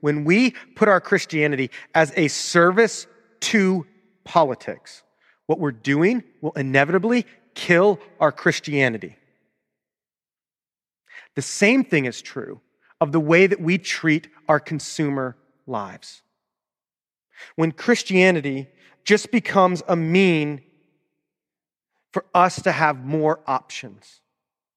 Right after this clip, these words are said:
Think of the idea of church hopping. I'm gonna go to this church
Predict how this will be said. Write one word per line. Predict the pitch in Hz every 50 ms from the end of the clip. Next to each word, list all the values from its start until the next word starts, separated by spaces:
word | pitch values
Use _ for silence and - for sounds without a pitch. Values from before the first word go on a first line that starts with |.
| _ _ _ _ - - - _ _
Think | _ 202 220 254 - - -
of | 233 208 170
the | 202 190 190
idea | 180 165 151 127 127 170 175 175 175 180 185 196 -
of | 175 156 135 - _
church | - - - 180 175 180 - - - -
hopping. | - 156 143 131 - 131 113 101 95 _ _ _ _ _ _ _ _ _ _ _ _ _ _ _ _ _ _ _ _ _ _ _ _ _ _ _ _ _ _ _ _ _ _ _ _ _ _ _ -
I'm | - 247
gonna | 269 254 226
go | 185 196
to | 175 170
this | 175 240 - -
church | - - - 156 135 151 - - - - - _